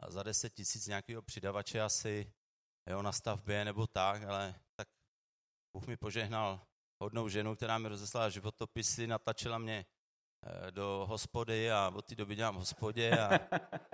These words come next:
a, a, a prostě tak, eh, nemáme se š-, úplně špatně.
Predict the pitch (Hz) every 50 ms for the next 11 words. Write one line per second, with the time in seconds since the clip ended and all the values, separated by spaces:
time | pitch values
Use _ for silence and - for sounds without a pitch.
0 | - - - 98 101 101 95 95 101 - - - _ _ _ _ - - - -
1 | - - - - - - 92 - - 107 104 - - 107 98 - 101 98 _ _
2 | - - 107 98 95 95 95 98 98 92 - - - - _ - - 98 107 107
3 | 107 107 104 101 95 - - 98 95 - - - _ _ _ - 95 - 104 104
4 | 101 95 - - - 85 _ - 104 95 87 87